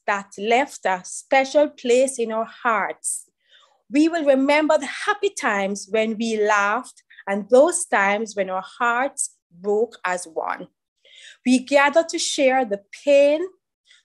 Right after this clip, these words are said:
to share the hurt, to cry, not to hide or avoid tears, as it is certainty, certainly a difficult time for all of us.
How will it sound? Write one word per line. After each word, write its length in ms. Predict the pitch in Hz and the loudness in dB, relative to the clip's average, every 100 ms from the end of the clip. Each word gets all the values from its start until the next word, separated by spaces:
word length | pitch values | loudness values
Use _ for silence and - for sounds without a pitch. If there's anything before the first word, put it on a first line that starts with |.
| - | -12
to 100 | 233 | -10
share 380 | - - 269 254 | -8 -2 -2 -2
the 160 | 196 - - | -6 -8 -2
hurt, 460 | 285 302 339 - _ _ - | 0 0 -4 -10 _ _ -10
to 100 | 226 | -10
cry, 720 | - - 302 247 220 247 285 _ - - - _ | -8 -2 2 2 2 0 0 _ -20 -20 -20 _
not 500 | 190 226 285 349 _ | -6 0 0 0 _
to 140 | - - _ | -12 -12 _
hide 400 | 254 254 277 302 - | -2 0 0 -2 -4
or 360 | 214 214 214 - _ 185 | 0 2 0 -4 _ -8
avoid 600 | 185 - 240 262 294 - | -6 0 2 4 0 -2
tears, 500 | 262 214 202 226 - _ _ _ _ - | -2 2 0 -2 -8 _ _ _ _ -4
as 240 | 220 220 - | -2 -2 -4
it 200 | 262 294 | -4 0
is 360 | 294 285 - _ _ | 0 -2 -8 _ _
certainty, 680 | - - 311 285 294 - 294 190 - _ _ _ | -10 0 2 2 0 -4 -4 -4 -6 _ _ _
certainly 640 | - - 285 311 302 294 311 - | -8 0 0 0 -2 -6 -6 -8
a 80 | 170 _ - | -12 _ -2
difficult 600 | 320 320 311 311 311 320 | -2 -2 2 4 4 2
time 480 | 247 190 196 220 - - | -2 0 0 -2 -10 -2
for 220 | 196 185 _ | 0 0 _
all 320 | 226 220 214 | 4 6 4
of 140 | 208 202 | 0 -6
us. 400 | 175 - - | -10 -8 -10